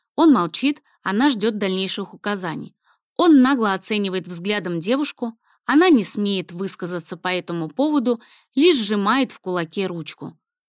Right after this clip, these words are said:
«Яночка, Яна Юрьевна», поправляет его девушка. «Яна Юрьевна, подскажите, а у вас есть опыт подобной работы? Ведь это не первый ваш проект?» «Нет,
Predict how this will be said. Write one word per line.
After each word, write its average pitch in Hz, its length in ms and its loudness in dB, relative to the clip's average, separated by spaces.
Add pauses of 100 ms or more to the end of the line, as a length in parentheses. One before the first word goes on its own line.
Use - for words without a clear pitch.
(340)
«Яночка, 208 680 -2 (420)
Яна 254 400 2
Юрьевна», 160 600 0 (200)
поправляет 190 600 -2
его 190 160 -6
девушка. 170 560 -8 (560)
«Яна 262 340 6
Юрьевна, 170 580 0 (600)
подскажите, 254 760 -2 (440)
а 226 160 2
у 233 40 0
вас 226 240 -2
есть 392 260 0 (100)
опыт 151 360 -2
подобной 175 400 -6
работы? 180 520 -6 (480)
Ведь 220 240 -2
это 220 260 -4
не 220 160 0
первый 330 340 2
ваш 165 240 -4
проект?» 170 480 -8 (540)
«Нет, 254 380 4